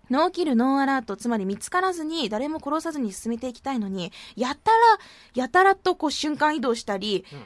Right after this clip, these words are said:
Speaker 1: こう視野がすごく広い敵が出てくるんですね。
Speaker 2: うんうんうん。
Speaker 1: で、まあ、そういうのも一生懸命かいくぐりながら、長い長い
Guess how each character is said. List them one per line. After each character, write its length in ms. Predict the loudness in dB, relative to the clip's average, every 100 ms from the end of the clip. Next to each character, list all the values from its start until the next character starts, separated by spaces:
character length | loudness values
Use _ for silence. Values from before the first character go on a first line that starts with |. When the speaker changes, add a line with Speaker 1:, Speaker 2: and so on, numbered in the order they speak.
| _
Speaker 1:
こ 80 | -8
う 40 |
視 180 | -4 0
野 120 | 2
が 200 | 2 0 -2 _ _ _ _ _ _
す 160 | -6 0
ご 80 | 0
く 80 |
広 320 | 0 -2 0 -2
い 40 |
敵 240 | -6 -6
が 80 | -6
出 80 | -4
て 100 | -4
く 80 | -4
る 80 | -6
ん 60 |
で 60 | -8
す 80 | -8
ね。 160 | -8 -8
Speaker 2:
う 40 |
ん 40 | -16
う 20 |
ん 40 | -20 -20 -20 -6
う 20 |
ん。 20 |
Speaker 1:
で、 60 | 0 0 0 -6 -4
ま 100 | -2
あ、 40 |
そ 160 | 0 0
う 60 |
い 60 | 2
う 100 | 2
の 140 | 2
も 220 | 2 0
一 80 | -2
生 160 | -4 -4
懸 260 | -2 -2
命 240 | -2 0 -2
か 160 | -2
い 80 | -4
く 100 | -2
ぐ 100 | -4
り 100 | -2
な 120 | -2
が 100 | 0
ら、 200 | 2 0 -2 -10
長 280 | -4 0 0
い 80 | 0
長 280 | 0 0 -2
い 140 | -4